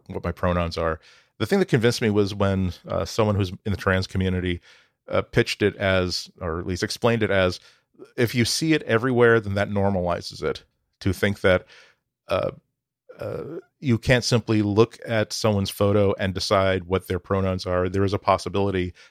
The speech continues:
that it's not what you think it is. Uh, and so on, and people, everyone has the right to, to determine how they are addressed. And I said, "Wow, that makes absolute com-, complete sense. And now I won't even consider not having pronouns there." So that's a really, really good thing.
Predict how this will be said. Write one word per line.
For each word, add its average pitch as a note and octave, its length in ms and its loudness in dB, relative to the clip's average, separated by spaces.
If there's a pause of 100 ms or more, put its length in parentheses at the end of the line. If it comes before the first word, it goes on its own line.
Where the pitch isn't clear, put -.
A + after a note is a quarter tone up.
that G2 140 4
it's - 180 -6
not G2 300 2
what F#2+ 100 -6
you F#2 100 -6
think F#2 260 -4
it - 60 -8
is. C#2 280 -10 (420)
Uh, - 160 -6
and G2 340 2
so G2 200 -2
on, F#2 100 0
and G#2 340 -2
people, G#2 320 0
everyone A2+ 220 4
has G2+ 200 2
the G#2 80 -2
right F#2+ 300 2
to, F#2+ 380 -4
to G#2+ 380 -4
determine G2+ 680 0
how G#2+ 300 2
they F#2+ 120 -2
are F#2+ 180 0
addressed. - 460 -4 (360)
And G2 60 0
I G2 40 2
said, F#2 200 -4
"Wow, G2 300 2
that F#2 180 -2
makes F#2+ 280 -2
absolute G2+ 380 -4
com-, F2 220 -4 (200)
complete F#2+ 400 -4
sense. D#2 260 -4
And F#2 60 -10
now F#2 100 2
I F#2 60 4
won't F#2 180 0
even F#2+ 140 -4
consider G#2+ 400 0
not F#2 240 -4
having F#2 240 -6
pronouns G2 380 -4
there." - 160 -10
So - 100 -4
that's G#2 220 4
a G2 60 -2
really, F2+ 200 -4
really F2+ 160 -6
good - 180 -12
thing. E2+ 240 -8